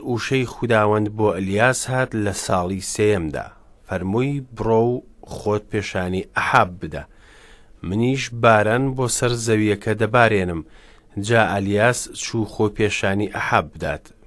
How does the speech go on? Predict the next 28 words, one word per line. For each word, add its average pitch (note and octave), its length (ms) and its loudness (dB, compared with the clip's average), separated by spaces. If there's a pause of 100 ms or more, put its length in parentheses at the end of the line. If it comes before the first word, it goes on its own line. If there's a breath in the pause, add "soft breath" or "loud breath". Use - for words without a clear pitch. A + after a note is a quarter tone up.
(140)
برسێتیەکەش C3 1000 -2 (320)
لە A2+ 200 2
سامیرە G2+ 580 0
زۆر A2 320 2
توند F2+ 300 -4
بوو. D2+ 220 -10 (500 soft breath)
ئەحاب D3+ 400 4 (140)
ئۆبەدیای A#2 580 2
بانگ A2+ 360 0
کرد، D3 260 -4 (120)
ئەوەی A2 340 2
بەسەر G#2 300 -4
ماڵەکەوە F#2+ 680 -2
بوو. C2 220 -16 (580 loud breath)
ئۆبەدیاش B2 680 2 (300)
زۆر A#2+ 360 0
لە D3 120 -2
خوداوەند A#2+ 580 4
دەترسا. - 500 -8 (160)
ئەوە G2+ 220 0
بوو A2+ 200 -4
کاتێک B2 400 0
کە B2+ 120 -2
ئیزابێل A2+ 540 0
پێغەمبەرەکانی A2 1000 0
خوداوەندی G#2+ 680 0
قڕ A2+ 200 -6
دەکرد. G2+ 380 -4